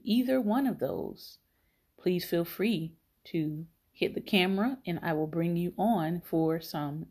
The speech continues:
discussion. As we are waiting,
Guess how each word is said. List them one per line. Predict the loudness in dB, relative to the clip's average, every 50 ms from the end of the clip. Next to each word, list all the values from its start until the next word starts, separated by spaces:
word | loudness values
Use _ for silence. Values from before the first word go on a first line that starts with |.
| -10
discussion. | -8 -8 -8 -8 -10 -12 -12 -10 -10 -10 -12 -14 -12 -12 -14 -14 -16 _ _ _ _ _ _ _ _ _ _ _ _ _ _ _ _ _ _ _ _ _ _ _ _ _ _ _ _ _ _ _ _ _ _ _ _ _ _ _ _ _ _ _ _ _ _ _ _ _ -20 -20 -20 -20 _ -20 _ _ _ _ _ _ -14 -14 -14 -14 -14 -20 -20 -20 -20 -20 -20 -8 0
As | 4 4 4 4 4
we | 2 2
are | 4 4
waiting, | 4 4 4 6 4 4 2 0 -2 -2